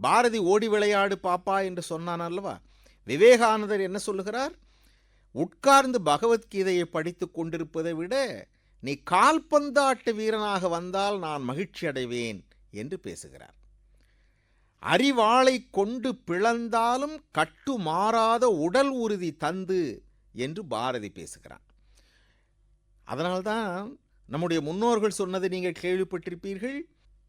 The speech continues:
"உண்மையிலேயே செல்வம் எது என்று கேட்டால் பணம் அல்ல, உடல் நலத்தோடு இருப்பதுதான் உண்மையான செல்வம்" என்றார்கள்.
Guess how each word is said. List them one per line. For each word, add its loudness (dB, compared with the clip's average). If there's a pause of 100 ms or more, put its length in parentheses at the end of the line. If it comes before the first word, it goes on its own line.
(380)
"உண்மையிலேயே 4
செல்வம் 0
எது 0
என்று -2
கேட்டால் -4
பணம் -2
அல்ல, -2 (1040)
உடல் 6
நலத்தோடு 4
இருப்பதுதான் 0
உண்மையான -4
செல்வம்" -10
என்றார்கள். -12